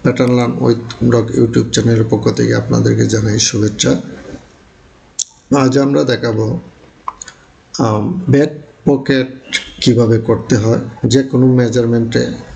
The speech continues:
যে কোনো ডিজাইনে আপনি একটা পকেট তৈরি করবেন। প্রথমে আপনাকে ব্লকটা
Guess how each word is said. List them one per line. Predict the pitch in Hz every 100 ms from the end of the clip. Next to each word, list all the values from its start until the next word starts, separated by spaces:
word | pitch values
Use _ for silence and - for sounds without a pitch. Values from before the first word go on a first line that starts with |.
| -
যে | 127 113 135
কোনো | 131 131 127
ডিজাইনে | 117 120 120 120 117
আপনি | 113 113 110 110 - - - - - -
একটা | 117 - -
পকেট | 123 113 123 113 - - - - -
তৈরি | 127 117 113
করবেন। | 117 120 - - - - - - 139
প্রথমে | - 135 135
আপনাকে | 143 - 139 143
ব্লকটা | 113 123 123 - 131